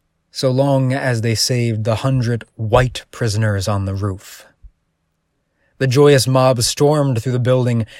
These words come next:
dragged William Brown into the street, and hanged him to death on a lamppost at the corner of Eighteenth and Harney Streets.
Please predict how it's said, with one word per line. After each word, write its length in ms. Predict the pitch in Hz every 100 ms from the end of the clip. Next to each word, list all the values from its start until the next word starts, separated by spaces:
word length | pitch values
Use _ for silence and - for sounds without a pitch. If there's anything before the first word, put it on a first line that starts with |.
| -
dragged 460 | 110 113 135 143 127
William 480 | 117 131 131 127 120
Brown 360 | 120 120 123
into 240 | 123 120 117
the 120 | 110
street, 440 | - - 120 110 - - - -
and 140 | 110
hanged 460 | 95 - 135 139 120
him 240 | 131 120
to 140 | 113
death 520 | 107 98 107 98 - 185 -
on 120 | - 110
a 80 |
lamppost 840 | 101 110 110 104 - 104 92 - -
at 100 | 113
the 120 | 104
corner 500 | - 120 113 113 104 - _ -
of 180 | 123 117
Eighteenth 760 | 127 127 - - 107 104 - -
and 140 | 127 113
Harney 400 | - 101 95 87
Streets. 680 | - - 92 - - -